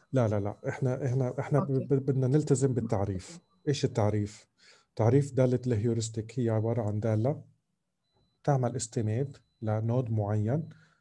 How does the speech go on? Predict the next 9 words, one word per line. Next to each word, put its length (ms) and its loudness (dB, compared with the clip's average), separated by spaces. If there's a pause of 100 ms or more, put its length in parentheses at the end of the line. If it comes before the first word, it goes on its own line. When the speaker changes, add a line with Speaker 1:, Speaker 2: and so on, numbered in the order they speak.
(420)
Speaker 1:
آه، 320 0
نود 220 0
معينة، 400 2
قديش 520 -2
إنه 100 -2
هي 160 0
قريبة 420 -2
من 160 -2
الجول. 380 -8